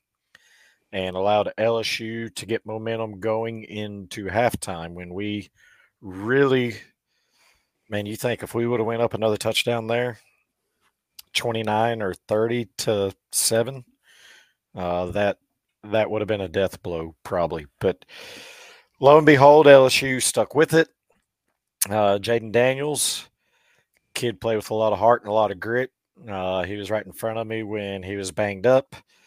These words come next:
and it was all he had to walk. I don't know what they did in that tent <laughs> when he went in there, but he come out and he laid it all on the line, and, uh, he led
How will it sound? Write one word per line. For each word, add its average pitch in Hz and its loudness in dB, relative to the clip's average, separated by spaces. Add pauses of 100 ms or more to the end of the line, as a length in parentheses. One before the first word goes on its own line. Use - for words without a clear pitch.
(380)
and 82 -8 (640)
it 107 -4
was 92 -8
all 107 0
he 107 0
had 101 2
to 113 0
walk. 95 0
I 98 0
don't 92 -6
know 101 -6
what 107 -4
they 104 -4
did 110 0
in 107 -8
that 101 -2
tent 143 0 (420)
<laughs> - -10
when 131 -2
he 107 -8
went 113 -6
in 110 -6
there, 131 0 (440)
but 107 -2
he 104 -2
come 117 2
out 123 4 (100)
and 87 -6 (560)
he 101 -6
laid 104 -2
it 104 -4
all 104 2
on 104 -2
the 104 -8
line, 95 -4
and, 87 -10 (1160)
uh, 117 8
he 113 0
led 123 4